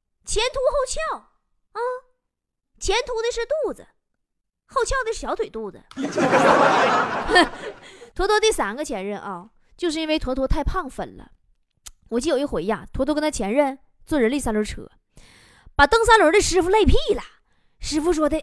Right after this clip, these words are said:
：“哎呀，你这拉你们两口子太费劲了，拉你们两个人跟拉三个人似的。”这时候他对象就不乐意了，说：“师傅，你说啥呢？你怎么能这么说话呢？我还没上车呢。” <laughs> 坨坨的经典语录就是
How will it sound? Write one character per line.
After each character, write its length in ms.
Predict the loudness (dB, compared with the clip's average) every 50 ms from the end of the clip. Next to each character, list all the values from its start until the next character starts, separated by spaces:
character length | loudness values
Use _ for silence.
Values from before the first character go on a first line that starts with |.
| -6
：“哎 100 | -16 -20 -16 -6
呀， 260 | 0 0 0 0 0 _
你 80 | -14 -6
这 140 | -2 -2 -2
拉 240 | 0 -2 -2 -4 -4
你 180 | -6 -6 -14 -10
们 160 | -6 -2 2
两 220 | 2 2 2 2
口 160 | -2 -6 -6 -6 -10
子 80 | -14 -6
太 220 | -2 4 4 4
费 180 | 6 6 2 2
劲 320 | 2 0 -2 -2 -4 -4 -14
了， 60 | -20 _ _
拉 120 | -2 0 2 2 2 0
你 80 | 0
们 80 | -2 -2 4 4
两 180 | 4 4 2 -6
个 80 | -10
人 180 | -8 -8 -8 -8 _ -8 -8
跟 100 | -4 0
拉 180 | 0 2 2 2
三 240 | 0 -2 -2 -4 -4
个 120 | -6 -2 -2 -2 -2
人 100 | -2 -8
似 160 | -12 -12 -10
的。” 100 | -14 -16 -18 -18 _ _ _ _ _ _ 0
这 80 | 0
时 60 | 2 2
候 60 | 2 0
他 40 | 2
对 100 | 0 0
象 100 | -2 -2 -4
就 40 |
不 100 | -6 -6
乐 80 | -6 -6
意 60 | -6 -4 -6 -6
了， 60 | -8 -8 _ _ _ _ _ _ -20 -18 -4
说 100 | -2 -2 0
：“师 220 | 0 -2 -4 -6
傅， 80 | -6 -6
你 100 | -10 -10
说 220 | -8 -6 -6 -4
啥 220 | -4 -6 -12 _ _ -20
呢？ 240 | -20 -20 -20 _ _ _ _ _ _ _ _ _
你 140 | -4 -4 -2
怎 160 | -2 -2 -4
么 120 | -4 -4 -6
能 180 | -6 -6 -4
这 180 | 0 -2 0 0
么 80 | -2 -4
说 220 | -4 -6 -8 -8
话 300 | -6 -6 -6 -6 -6 -10
呢？ 160 | -18 -20 -20 _ _ _ _ _ _ _ _ _ _ _
我 240 | -6 -2 -2 -2 -2
还 180 | -2 -4 -6 -6
没 220 | -6 -10 -14 -12
上 200 | -10 -10 -10 -10
车 320 | -12 -12 -12 -12 -12 -14 -16
呢。” 240 | -18 -20 -20 -20 -20 -20 -12
<laughs> 0 |
坨 80 | -8 -8 -6 -2 0 0 4 4 6 6 8 8 8 8 8 10 8 8 8 8 6 6 6 4 2 0 0 -4 -4 -4 -6 -6 -8 -8 -8 -6 -6 -4 -6 -6 -6 -6 -8 -8 -8 -8 -8 -10 -8 2 4 6 6
坨 160 | 6 6 8
的 140 | 8 6 8
经 160 | 8 4 6
典 180 | 6 6 6 4
语 80 | 2 0
录 160 | -2 -4 -4
就 140 | -4 -6 -10
是 220 | -10 -12 -18 -20